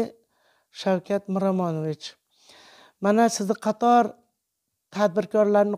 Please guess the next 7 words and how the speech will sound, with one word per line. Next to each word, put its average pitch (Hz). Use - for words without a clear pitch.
qo'llab-quvvatlashdagi 202
farmonlaringizni 196
o'qib, 185
juda 175
xursand 180
bo'ldim. 180
Bo'lganman 196